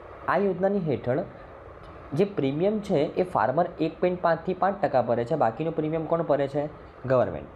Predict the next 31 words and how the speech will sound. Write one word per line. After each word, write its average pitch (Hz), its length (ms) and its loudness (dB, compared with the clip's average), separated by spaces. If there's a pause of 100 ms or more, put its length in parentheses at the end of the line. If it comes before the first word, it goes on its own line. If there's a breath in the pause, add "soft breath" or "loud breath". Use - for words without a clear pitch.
પંચાણું 135 400 0
ટકા, 135 340 2 (340)
મતલબ 123 440 0
મેક-, 135 320 -6
અ, 123 80 0
minimum 147 360 0
પંચાણું 147 400 0
ટકા 147 140 2
premium 143 340 -2
કોણ 156 160 0
ભરશે? 131 380 -2 (460 loud breath)
government. 87 400 2 (420 loud breath)
હવે 151 280 4 (220)
for 151 100 4
example 151 440 2 (240)
farmer 123 300 2
કહે 147 180 -2
કે 147 140 -4
મને 127 200 0
તો, 139 240 2 (400 loud breath)
અ, 127 220 6
દસ 135 360 2
લાખ 135 260 2
રૂપિયાનો 131 260 -2
crop 127 300 -2
insurance 117 460 -2
જોઈએ 120 220 2
છે, 98 120 0
શું 151 240 0
તેને 143 160 2
દસ 135 220 2